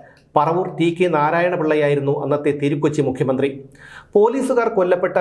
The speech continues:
വിവരമറിഞ്ഞയുടനെ ടി കെ നാരായണപിള്ളയും മന്ത്രിമാരായ പനമ്പിള്ളി ഗോവിന്ദമേനോനും എ ജെ ജോണും ഇ ജോൺ ഫിലിപ്പോസും ഒക്കെ തിരുവനന്തപുരത്ത് നിന്ന് ശൂരനാട്ടെത്തി. ഇവർ എത്തുന്നതിന് മുമ്പ് തന്നെ ഐ ജി എൻ ചന്ദ്രശേഖരൻ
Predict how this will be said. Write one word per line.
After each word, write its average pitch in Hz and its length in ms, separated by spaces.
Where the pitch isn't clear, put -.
വിവരമറിഞ്ഞയുടനെ 156 920
ടി 202 180
കെ 240 180
നാരായണപിള്ളയും 160 720
മന്ത്രിമാരായ 156 560
പനമ്പിള്ളി 180 460
ഗോവിന്ദമേനോനും 143 640
എ - 20
ജെ 170 80
ജോണും 139 260
ഇ 165 60
ജോൺ 147 160
ഫിലിപ്പോസും 147 480
ഒക്കെ 143 140
തിരുവനന്തപുരത്ത് 156 760
നിന്ന് 131 160
ശൂരനാട്ടെത്തി. 135 640
ഇവർ 180 200
എത്തുന്നതിന് 170 480
മുമ്പ് 147 240
തന്നെ 135 200
ഐ 190 40
ജി 185 100
എൻ 196 40
ചന്ദ്രശേഖരൻ 160 580